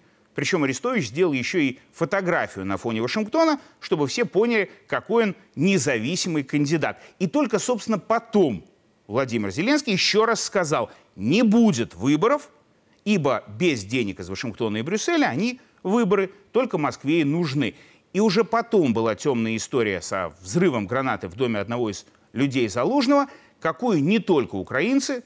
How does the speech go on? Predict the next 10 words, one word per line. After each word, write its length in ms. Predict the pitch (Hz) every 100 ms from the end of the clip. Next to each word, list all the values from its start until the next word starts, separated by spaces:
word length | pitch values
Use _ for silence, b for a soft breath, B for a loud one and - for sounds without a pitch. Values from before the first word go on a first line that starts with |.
| _
но 100 | 113
даже 440 | 139 190 131 117 - _ -
жители 440 | 101 190 147 135
тех 340 | 127 196 131 101
далеких 480 | 135 170 113 98
Палестин, 540 | - 117 120 - 254 240 B B
отвлекаясь 560 | 127 117 135 165 131 110
от 100 | -
своего 540 | - 131 170 131 101
ужаса, 500 | 156 233 240 247 247